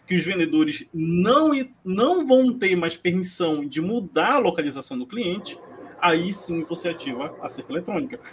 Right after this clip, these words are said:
Porque pensa bem, ah, beleza, você ativou a cerca eletrônica e o vendedor continua com a opção de mudar a localização do cliente. Então, aonde ele estiver a localização do cliente, não faz sentido ativar a cerca eletrônica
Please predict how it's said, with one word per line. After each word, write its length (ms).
Porque 200
pensa 320
bem, 260
ah, 180
beleza, 380
você 240
ativou 280
a 40
cerca 240
eletrônica 560
e 80
o 40
vendedor 360
continua 440
com 100
a 60
opção 320
de 80
mudar 240
a 20
localização 520
do 80
cliente. 540
Então, 360
aonde 440
ele 120
estiver 640
a 60
localização 640
do 100
cliente, 640
não 360
faz 240
sentido 680
ativar 380
a 20
cerca 240
eletrônica 720